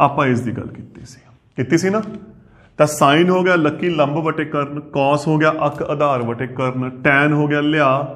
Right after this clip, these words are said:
लंब वटे आधार, उल्टा cot आधार वटे लंब, sec ਕਰਨ ਵਟੇ ਆਧਾਰ, cosec, ਕਰਨ ਵਟੇ ਲੰਬ, ਆਪਾਂ ਇਹਦੀ ਗੱਲ ਕੀਤੀ ਸੀ। ਤੇ ਇੱਕ ਆਪਾਂ ਟੀ ਟੇਬਲ ਬਣਾਇਆ ਸੀ, ਜਿਸ ਤੇ ਆਪਾਂ ਗੱਲ ਕੀਤੀ ਸੀ,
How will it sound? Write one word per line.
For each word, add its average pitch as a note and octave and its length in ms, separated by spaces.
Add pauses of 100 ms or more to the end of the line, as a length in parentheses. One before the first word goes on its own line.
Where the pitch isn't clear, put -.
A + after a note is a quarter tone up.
(200)
लंब A#2+ 340
वटे A2 260
आधार, A2 520
उल्टा B2+ 340 (920)
cot D#3 380
आधार D#3+ 340
वटे C#3+ 240
लंब, D#3 300
sec - 760 (240)
ਕਰਨ B2 260
ਵਟੇ C3 260
ਆਧਾਰ, C#3+ 540
cosec, B2+ 460 (480)
ਕਰਨ A2+ 280
ਵਟੇ G#2 420 (200)
ਲੰਬ, A2 280
ਆਪਾਂ A2 240
ਇਹਦੀ G2+ 140
ਗੱਲ G2+ 200
ਕੀਤੀ - 320
ਸੀ। - 220 (260)
ਤੇ D3 140
ਇੱਕ - 200
ਆਪਾਂ E3 200
ਟੀ E3 180
ਟੇਬਲ A#2 320
ਬਣਾਇਆ A#2+ 340
ਸੀ, A#2+ 140
ਜਿਸ A2 200
ਤੇ A2 120
ਆਪਾਂ G2+ 220
ਗੱਲ F#2+ 180
ਕੀਤੀ G#2 280
ਸੀ, C#3 300